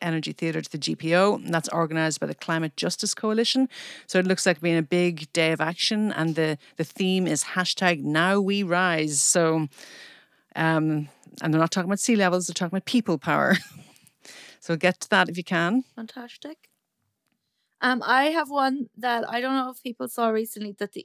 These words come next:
Speaker 2: E U voted to, uh, renew the license for glyphosate, which is basically just a chemical that's killing the planet. Um, so that's bad news, but in good news, there's a Donegal man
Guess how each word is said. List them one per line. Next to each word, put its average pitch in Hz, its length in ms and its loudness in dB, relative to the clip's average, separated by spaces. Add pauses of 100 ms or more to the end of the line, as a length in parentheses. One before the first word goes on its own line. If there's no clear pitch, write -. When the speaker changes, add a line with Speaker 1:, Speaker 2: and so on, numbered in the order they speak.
Speaker 2:
E 208 40 -10 (140)
U 196 60 -4
voted 185 540 -8 (120)
to, 160 500 -10 (540)
uh, 175 260 -2
renew 208 400 0
the 220 100 -2
license 208 400 -2
for - 120 -16
glyphosate, 220 720 -4
which 180 160 -10
is 180 100 -16
basically 170 380 -10
just - 260 -12
a - 40 -10
chemical 262 560 -8
that's - 300 -16 (100)
killing 220 500 -6
the 214 80 -6
planet. 226 680 -12 (440)
Um, 220 580 6 (340)
so 220 1000 6 (160)
that's 254 200 4
bad 233 340 8
news, 175 320 0
but 220 160 0
in 214 120 0
good 262 220 2
news, 208 460 -2
there's 202 160 2
a 196 60 2
Donegal 302 440 6
man 277 360 8